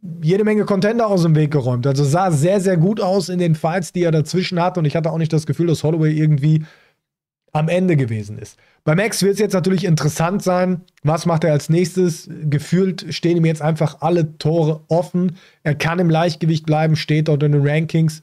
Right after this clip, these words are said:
nach wie vor aber auch im Federgewicht. Dort wartet vielleicht ein direkter Titelkampf auf ihn, darüber sprechen wir jetzt gleich. Volkanovski trifft für mich aber hier den Nagel auf den Kopf,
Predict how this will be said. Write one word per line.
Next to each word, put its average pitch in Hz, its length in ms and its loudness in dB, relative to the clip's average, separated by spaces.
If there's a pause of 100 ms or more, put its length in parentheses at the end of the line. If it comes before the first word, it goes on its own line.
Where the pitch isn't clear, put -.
(120)
nach 151 320 -2
wie 156 80 2
vor 160 180 -4
aber 147 220 0
auch 151 180 0
im 139 160 0
Federgewicht. 170 800 2 (500)
Dort 160 420 0
wartet 160 340 0
vielleicht 160 880 0 (160)
ein 170 180 0
direkter 165 400 0
Titelkampf 165 500 -2
auf 160 200 -2
ihn, 165 240 -2
darüber 143 260 2
sprechen 156 340 -2
wir 143 80 2
jetzt 135 220 -2
gleich. 156 380 0 (720)
Volkanovski 190 580 2
trifft 160 260 0
für 156 120 2
mich 156 200 2
aber 147 140 2
hier 151 260 4
den 143 140 2
Nagel 143 300 2
auf 135 100 0
den 135 100 -4
Kopf, 170 300 -2